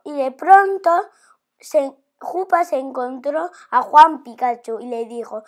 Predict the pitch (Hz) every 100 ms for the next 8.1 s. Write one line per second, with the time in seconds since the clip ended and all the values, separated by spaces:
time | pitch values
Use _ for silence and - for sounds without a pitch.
0 | _ _ 220 349 392 392 370 349 330 381
1 | 359 302 262 226 _ _ 254 277 285 262
2 | 359 370 - 320 370 - - - 262 254
3 | 277 302 311 311 311 269 254 262 _ 302
4 | 320 320 _ _ 277 294 254 208 _ 269
5 | 254 247 254 _ _ _ 233 240 240 294
6 | 370 370 381 294 285 285 294 302 320 320
7 | 311 294 302 294 262 269 285 285 285 320